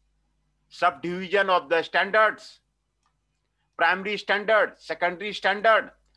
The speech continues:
tertiary standard, working standards, line standard, and characteristics of the line standard and the end standard, characteristics of the end standard, calibration of the end bars.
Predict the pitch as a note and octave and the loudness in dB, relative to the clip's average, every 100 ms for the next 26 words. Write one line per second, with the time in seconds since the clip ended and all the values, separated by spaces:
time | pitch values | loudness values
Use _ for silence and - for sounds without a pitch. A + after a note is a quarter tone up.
0 | _ - E3+ - F3+ G3 - F#3 G3+ A3 | _ -4 -4 -2 -2 -2 -2 -2 0 2
1 | F#3+ - _ _ A#2+ E3 E3 G3 G3+ - | 2 -2 _ _ -2 0 0 -8 -12 -4
2 | G3 G3+ A#3 A3 - _ _ _ _ _ | -4 2 4 4 0 _ _ _ _ _
3 | _ C3 D3+ G3 G3+ - G3+ G#3 A#3 G#3+ | _ -2 0 0 -4 -2 -2 2 4 4
4 | - _ _ D#3+ F3 - F3+ F3+ - G3 | 0 _ _ -2 -2 -2 -2 -2 -4 -10
5 | - G#3+ - G3+ F3+ F#3+ F3+ - _ _ | -8 -10 -4 -2 0 2 0 -2 _ _
6 | B2 D3 E3+ G3+ G3 - G3+ G#3 A3+ F#3 | -4 0 0 0 -8 -2 -2 2 2 2
7 | - _ - D#3+ F3+ F3 E3 E3 C#3 _ | -6 _ -2 0 0 0 0 2 0 _
8 | _ - F3+ G3+ G3 - G3+ G#3 A3+ G3+ | _ -12 -8 -6 -6 -2 -2 2 2 2
9 | - _ _ E3+ F3 - G#3 - G3+ F3+ | -2 _ _ -2 -2 -4 -12 -6 0 2
10 | D3 E3+ E3 F#3+ G3+ - G3+ G#3 A3 G3 | 2 -2 -2 -6 -6 -2 -2 2 2 2
11 | - _ _ D#3+ F3 F3 F3 F#3 A3 G#3 | -2 _ _ -4 -2 -2 -4 -2 0 2
12 | F#3+ F3+ D#3+ F3+ C#3 _ _ D#3 F#3+ G#3+ | 2 2 2 2 0 _ _ -12 -6 0
13 | G#3 A3 G3+ - | 4 4 2 -2